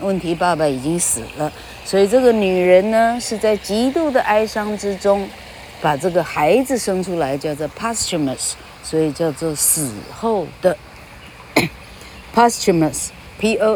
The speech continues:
S T H U M U S，posthumous。我记得现在的拼法好像不会差太多。Imogen and Posthumus were both taught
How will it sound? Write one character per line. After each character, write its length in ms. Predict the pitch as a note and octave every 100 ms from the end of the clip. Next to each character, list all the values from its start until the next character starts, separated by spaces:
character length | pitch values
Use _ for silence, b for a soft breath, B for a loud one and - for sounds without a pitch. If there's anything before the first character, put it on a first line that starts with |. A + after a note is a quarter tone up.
| F#3
S 340 | G#3+ A3 - - - - - - - - -
T 200 | A3+ A3
H 320 | G3 G3 - -
U 260 | A#3+ C4 A#3 - - - - - - -
M 260 | F3 G3+ G#3+
U 260 | G#3 G#3 -
S，posthumous。 1600 | F3+ F#3 - - - - - - - F#3+ - - D3+ C3+ - - - - - - - - - - - - - - - - - - - - - - - - D3
我 100 | D3
记 160 | F3
得 140 | D#3+ D#3+
现 160 | F#3
在 60 | E3+
的 100 | D#3
拼 340 | - G#3+ A#3+
法 180 | A#3+ C3+ B2+
好 140 | C3 C3+
像 260 | E3 D#3
不 60 | C#3+
会 100 | D#3+
差 180 | - D3+
太 200 | D#3 D3
多。 260 | C3+ D3+ - - - - - - - - - - - - - - - - - - - - - - - - B B B B -
Imogen 420 | A3+ A#3+ G#3+ G#3+
and 180 | G3+ G3+
Posthumus 640 | A3 A#3+ - A3 G3 F3+
were 140 | F3+ E3
both 400 | D#3+ F3+ F3 -
taught 300 | F#3 F3+